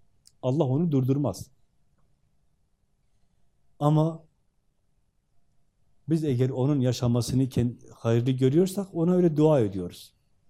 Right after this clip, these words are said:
Ama, e, ömrünü uzat demiyoruz. Ecelini ertele demiyoruz.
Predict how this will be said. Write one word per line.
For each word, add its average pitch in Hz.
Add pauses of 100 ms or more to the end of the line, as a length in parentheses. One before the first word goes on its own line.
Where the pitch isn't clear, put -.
(880)
Ama, 143
e, 123 (100)
ömrünü 139
uzat 131
demiyoruz. 104 (640)
Ecelini 127
ertele 139
demiyoruz. 110